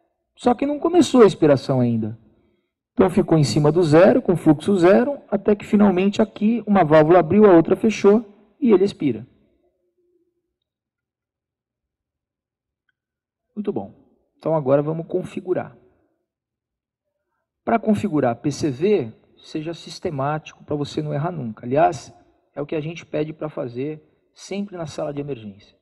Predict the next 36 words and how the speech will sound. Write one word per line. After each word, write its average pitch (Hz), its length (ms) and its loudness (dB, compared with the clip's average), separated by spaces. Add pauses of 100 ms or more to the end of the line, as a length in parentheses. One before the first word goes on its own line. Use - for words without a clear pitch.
Ser - 220 -12
sistemático, 139 840 -8 (1300)
pra 139 120 -10
fazer 139 240 -6
uma 143 160 -6
coisa 131 260 -4
rápida 120 520 -4
na 117 100 -4
sala 117 280 -8
de 117 60 -6
emergência, 117 600 -6
faça 143 380 -4
devagar, 117 720 -4 (600)
porque - 200 -10
se - 80 -18
você 117 260 -12
fizer 120 280 -10
rápido, 113 600 -8
sem 127 220 -10
ser 117 280 -12
sistemático, 117 600 -6
você - 80 -12
vai 110 120 -10
fazer 107 260 -12
tudo - 240 -6
errado. 117 420 -4 (1120)
Então 143 200 -8 (140)
pense 180 380 -4
naquilo 120 320 -6
que - 80 -18
você 123 100 -8
tá 127 100 -8
fazendo 127 420 -6
e 160 40 -10
faça 160 320 -12
devagar, 156 480 -14